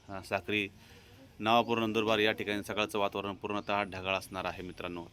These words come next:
त्याचबरोबर तुम्ही जर बघितलं तर येवला, कोपरगाव, सिन्नर, संगमनेर, श्रीरामपूर, गंगापूर, वैजापूर या ठिकाणी सुद्धा सकाळचं वातावरण हे थोडंसं ढगाळ असण्याची दाट शक्यता आहे मित्रांनो.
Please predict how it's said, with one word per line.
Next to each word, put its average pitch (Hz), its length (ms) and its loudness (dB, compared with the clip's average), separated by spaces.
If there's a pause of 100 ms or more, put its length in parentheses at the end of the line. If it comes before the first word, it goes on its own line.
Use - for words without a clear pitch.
त्याचबरोबर 123 500 4
तुम्ही 120 260 -2
जर 117 120 0
बघितलं 113 440 -2
तर 113 120 2
येवला, 107 340 2
कोपरगाव, 104 460 -2
सिन्नर, 101 360 -6
संगमनेर, 98 600 -4 (340)
श्रीरामपूर, 117 500 2
गंगापूर, 104 500 0
वैजापूर 101 460 0
या 113 100 6
ठिकाणी 110 240 -2
सुद्धा 107 240 2 (580)
सकाळचं 120 360 6
वातावरण 117 180 2
हे 117 100 2
थोडंसं 110 300 0
ढगाळ 107 280 4
असण्याची 110 320 0
दाट 104 160 2
शक्यता 98 360 0
आहे 95 140 2
मित्रांनो. 90 340 -2